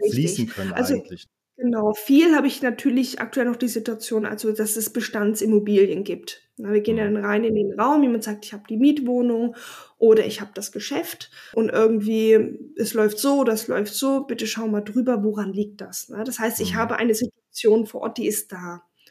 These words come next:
Speaker 1: Das heißt, als erstes ist erstmal so eine Bestandsanalyse. Wie ist die
Speaker 2: Mhm.
Speaker 1: Situation?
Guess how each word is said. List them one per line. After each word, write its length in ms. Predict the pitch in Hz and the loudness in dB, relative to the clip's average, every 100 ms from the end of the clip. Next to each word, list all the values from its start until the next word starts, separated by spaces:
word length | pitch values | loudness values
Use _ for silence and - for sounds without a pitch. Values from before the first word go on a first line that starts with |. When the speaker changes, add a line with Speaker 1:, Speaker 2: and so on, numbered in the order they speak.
| _ _ | _ _
Speaker 1:
Das 200 | 214 208 | -8 -4
heißt, 300 | 208 214 - _ _ | -6 -6 -10 _ _
als 160 | - | -14
erstes 600 | - - 220 269 - 262 | -10 -6 -4 -4 -2 -2
ist 120 | 233 - | -2 -6
erstmal 300 | 214 - 214 | -6 -2 0
so 100 | 208 | 2
eine 100 | 208 | 0
Bestandsanalyse. 1200 | 208 - - 202 208 226 208 196 185 175 165 - _ _ | -2 -6 -4 -4 -2 -2 -2 -2 -6 -8 -10 -14 _ _
Wie 240 | 240 233 - | 4 4 2
ist 240 | 214 - | -2 -2
die 60 | 240 | -4
Speaker 2:
Mhm. 0 | |
Speaker 1:
Situation? 800 | 180 202 277 294 - 320 339 | -2 -4 -8 -6 -4 -2 -4